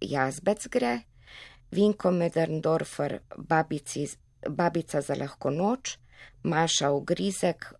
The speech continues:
Kokodajsa v mestu, Milan Petek Levokov Lov za templjarskim zakladom, Andrej Predin Vesoljčki,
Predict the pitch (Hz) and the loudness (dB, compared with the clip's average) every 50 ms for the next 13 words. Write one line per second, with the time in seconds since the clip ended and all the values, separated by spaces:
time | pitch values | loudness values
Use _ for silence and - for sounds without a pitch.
0 | _ - - - - - - 180 170 - - 165 147 151 147 143 139 - - - | _ -20 -20 -20 -2 2 4 4 4 4 2 0 2 2 0 0 0 -2 -2 -2
1 | 135 131 135 135 135 135 143 156 - - - - 226 247 240 233 - - - - | -2 0 0 -2 -2 -2 -2 -4 -6 -8 -4 -2 -2 0 -2 -2 -6 -14 -20 -20
2 | - _ _ _ _ - - 151 160 170 165 170 170 160 160 - - 151 160 - | -20 _ _ _ _ -10 -4 -2 0 2 2 2 2 0 0 -2 -2 -2 -2 0
3 | - 151 - - 147 139 139 143 143 147 156 147 - - - 202 214 220 214 202 | -2 -4 -4 -2 -2 -2 -2 -2 -2 -2 -2 -2 -4 -2 0 2 2 2 0 -4
4 | - - - _ - - - - - - - 165 175 165 170 170 - 156 139 - | -10 -18 -20 _ -20 -20 -20 -20 -6 0 2 4 6 6 4 4 2 -2 -2 0
5 | - 147 147 156 - - 143 147 143 135 - - - - - 139 143 - - 127 | -2 -2 -2 -4 -4 -2 0 0 0 0 -2 -6 -6 -6 -4 -4 -4 -2 -2 -4
6 | 123 - - 120 127 135 135 139 - 147 160 190 196 185 160 - _ - - - | -4 -4 -4 -4 0 0 0 0 0 0 0 2 0 0 -2 -6 _ -20 -20 -20
7 | _ _ _ - - - 160 156 - 170 165 160 151 - - 156 135 143 - - | _ _ _ -2 0 0 0 0 0 2 2 2 2 -2 -4 -4 -4 -4 -2 -2
8 | 165 175 170 160 143 123 107 - - - - 170 185 196 - - - - - 254 | 0 0 0 0 0 -2 -4 -4 -2 0 0 2 2 0 -2 -6 -6 -4 -2 0
9 | 247 240 | 0 0